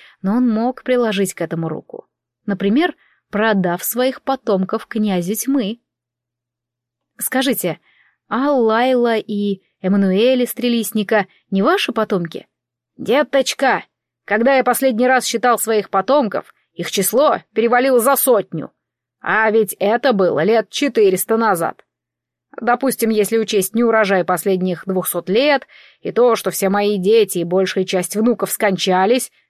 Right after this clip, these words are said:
сейчас их около ста пятидесяти. Могу ли я знать какого-то там Эммануэля?» «А родовое древо у вас есть?»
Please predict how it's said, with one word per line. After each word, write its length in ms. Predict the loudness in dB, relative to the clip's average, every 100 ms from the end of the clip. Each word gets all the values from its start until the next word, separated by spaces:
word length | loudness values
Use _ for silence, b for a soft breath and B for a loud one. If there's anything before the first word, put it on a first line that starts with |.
| _
сейчас 500 | -12 -10 -6 -4 -2
их 140 | -2 0
около 420 | 0 2 2 2
ста 200 | 0 -4
пятидесяти. 760 | -4 -6 -4 -4 -4 -6 -10 -16 _ _ _ -12
Могу 360 | -2 0 4 4
ли 120 | 4
я 140 | 2
знать 320 | 0 -2 -2
какого-то 360 | -4 0 0 0 0
там 240 | 2 0 b b
Эммануэля?» 840 | 2 4 4 4 2 0 -6 -14 _ _ _ _ _ _ _ _
«А 100 | -4
родовое 360 | 0 2 2 2
древо 300 | 2 2 2
у 60 | 2
вас 180 | 0
есть?» 340 | 2 0 0